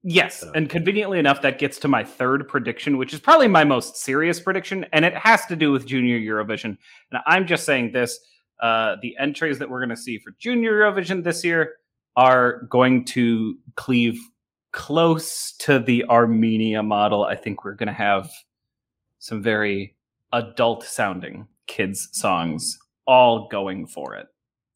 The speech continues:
Speaker 1: And I feel like this is a trend that even extended back a couple of, like, uh, we, we're laying a lot of this on Kami Kami, but, uh, looking back, I think that, like, s-, a song like Vidkrivai was probably also a little bit more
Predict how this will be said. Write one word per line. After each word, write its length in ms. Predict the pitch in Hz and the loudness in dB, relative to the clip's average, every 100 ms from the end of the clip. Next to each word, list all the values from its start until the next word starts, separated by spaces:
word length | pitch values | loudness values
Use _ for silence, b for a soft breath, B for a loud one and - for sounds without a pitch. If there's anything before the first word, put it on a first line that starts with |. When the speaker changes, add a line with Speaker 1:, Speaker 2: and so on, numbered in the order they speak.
| B B B | B B B
Speaker 1:
And 120 | 180 190 | -2 -2
I 40 | |
feel 120 | 294 | 2
like 120 | 453 480 | 2 4
this 140 | 440 | 4
is 120 | 381 | 4
a 60 | 349 | 0
trend 260 | - 254 | 2 2
that 120 | 175 - | 2 -4
even 200 | 180 208 | -6 -6
extended 400 | 196 190 185 180 | -6 -6 -8 -2
back 260 | 151 160 | 2 2
a 20 | - | 0
couple 180 | 160 165 | -4 -4
of, 60 | |
like, 220 | 147 147 147 | 0 -2 0
uh, 360 | 147 151 160 | -6 -4 2
we, 180 | 170 196 | 4 6
we're 220 | 190 214 | 6 4
laying 260 | 220 262 214 | 6 6 8
a 80 | 180 | 8
lot 140 | 175 | 8
of 60 | 147 | 6
this 180 | 139 | 2
on 140 | 143 123 | 2 0
Kami 260 | 147 135 127 | 2 2 2
Kami, 340 | 139 127 113 | 2 2 0
but, 220 | 98 131 - | -4 -4 4
uh, 260 | 151 156 139 - | 4 4 -4 -8
looking 420 | 190 233 440 370 | -2 0 0 0
back, 240 | 226 185 135 | 4 4 2
I 80 | 160 | -4
think 180 | 214 | -4
that, 120 | 208 170 | -6 -2
like, 180 | 147 - | -2 -2
s-, 200 | - - - | -20 -14 -4
a 80 | 147 | -2
song 260 | 175 170 | 2 2
like 180 | 147 123 107 | 2 -4 -4
Vidkrivai 680 | 156 165 190 180 190 185 | -6 -2 -2 4 4 4
was 140 | 180 135 | 0 -6
probably 500 | - 147 139 135 - | -2 -2 0 -4 -4
also 520 | 123 127 160 - 208 208 | -2 0 0 2 4 4
a 100 | 202 | 0
little 200 | 208 202 | 0 0
bit 140 | 202 | -2
more 360 | 180 185 196 - | -2 0 2 0